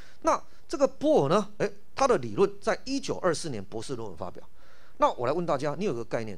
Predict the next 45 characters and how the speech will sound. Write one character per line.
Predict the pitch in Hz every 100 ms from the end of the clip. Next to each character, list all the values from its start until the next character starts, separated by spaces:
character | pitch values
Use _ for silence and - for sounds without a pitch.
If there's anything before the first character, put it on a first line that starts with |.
| -
爱 | 240 277
因 |
斯 | 220
坦 | 110
什 | - 104
么 | 127
时 | 160
候 |
提 | 117 104
出 | - 107 113 -
相 | - 92
对 | 95 92
论 | 71
的？ | - - -
一 | 147
九 | 135
零 | 85
五 | 101 -
年。 | - - - - - - - -
所 | -
以 | 254
一 | 302
九 | 208
二 | 143 226
四 | -
年 | 160 107
等 | 104 92
于 | 120
是 | - 127 -
爱 | 156
因 | 156
斯 |
坦 | 120 87
提 | 101
出 | 104
相 | 104 117 110
对 | 117
论 | 98
以 |
后 | 85 104
二 | 101
十 | -
年 | - -
哈。 | - - - - - -
那 | 302